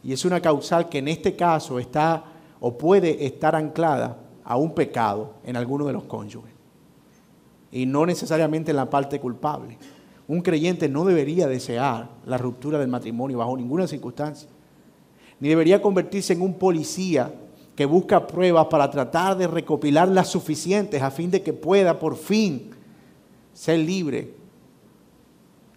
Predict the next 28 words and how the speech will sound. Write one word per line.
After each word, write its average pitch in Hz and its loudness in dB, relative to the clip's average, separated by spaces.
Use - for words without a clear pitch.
Como 135 -4
ustedes 185 4
pueden 180 0
ver, 151 2
Jesús 196 0
no 135 0
está 180 6
abriendo 160 2
el 131 -2
cajón 123 0
para 143 4
que 160 0
de 160 6
allí 175 2
salga 190 6
todo 202 12
lo 170 10
que 160 2
a 143 2
nosotros 160 -2
se 180 -2
nos 160 -4
ocurra 160 -2
como 131 -6
una 147 -4
causal 135 -4
de 120 -4
divorcio. 131 -10